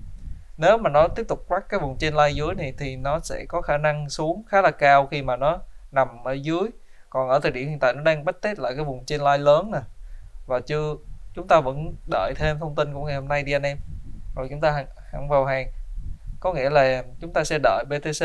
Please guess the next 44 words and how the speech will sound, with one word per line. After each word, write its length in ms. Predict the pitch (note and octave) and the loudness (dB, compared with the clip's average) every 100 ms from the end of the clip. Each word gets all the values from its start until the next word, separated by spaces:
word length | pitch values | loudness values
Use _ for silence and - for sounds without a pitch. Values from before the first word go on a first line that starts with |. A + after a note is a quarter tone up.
| D#3 D3+ C#3+ | 2 0 0
crack 260 | F3+ G#3 E3 | 0 2 0
lên 300 | D3+ C#3+ D3 | -2 -2 -8
được 280 | D#3 C3 B2+ - - | -6 -6 -6 -14 -12
đường 380 | C#3+ C3+ C3 - | -8 -8 -10 -14
trên 180 | - D3 | -6 -4
line 320 | C#3 C#3 C#3+ | -2 -2 -4
nè, 120 | C3 A2+ - - - - - - - - - - - | -6 -12 -16 -20 -18 -18 -18 -20 -20 -20 -18 -18 -4
và 340 | C3 C3 A#2+ A#2 | 4 6 6 4
vẫn 220 | C3 D#3+ | 0 0
duy 100 | F#3 | -4
trì 240 | D#3 D3 B2+ | 0 0 0
được 160 | B2+ | -2
ở 140 | - C#3+ | 0 2
trên 300 | E3+ D#3+ D3 | 2 0 0
trên 160 | D#3 | -2
line 300 | D3 C#3+ D3 | 2 2 2
nhé. 160 | D3 E3+ - - - - - - - - - - | -4 -10 -12 -14 -14 -14 -12 -12 -14 -16 -14 -2
Rồi 220 | C3+ B2+ | -2 0
tiếp 160 | E3+ - | -4 -2
theo 140 | F3 | 0
là 120 | C#3+ | 2
B 80 | B2+ D3 - - - - - | 2 -2 -4 -12 -14 -16 -14
T 80 | - | -8
C 260 | D#3 D#3+ D3 | -2 0 2
Dominant 440 | D3 D3+ C#3 C3 | 2 2 0 0
nó 140 | C#3 E3+ | -2 -2
sẽ 220 | C#3 C#3+ | -4 -4
rớt 100 | F3+ - | -4 -2
xuống. 320 | F3 E3+ A3 - - - | -2 -2 -2 -6 -6 -4
Và 140 | B2 B2+ | 2 4
nó 140 | D#3+ | 6
nằm 220 | D#3+ C3 | 4 2
dưới 160 | C3+ E3 | -2 -2
cái 160 | G#3 | -2
vùng 160 | D#3 C3 | -2 -2
trên 140 | D3 | -2
line 180 | C#3 C#3 | 2 2
nhỏ 300 | C3+ G2+ C#3+ F3+ | 0 -2 -2 -4
này 100 | D3+ | -6
của 180 | C#3 | -6
em 140 | D3 C#3+ | -6 -4
đang 180 | C#3 B2+ | -6 -6
vẽ 260 | B2+ D#3 | -4 -4
này. 140 | F3+ | -4